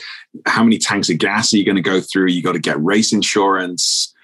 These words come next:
Um, you gotta get car insurance for the track. Uh, at least you do over here.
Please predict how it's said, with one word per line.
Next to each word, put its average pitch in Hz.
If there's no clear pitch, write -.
Um, 87
you 107
gotta 101
get -
car 104
insurance 95
for 98
the 85
track. 95
Uh, 90
at 80
least 92
you 87
do 95
over 85
here. 87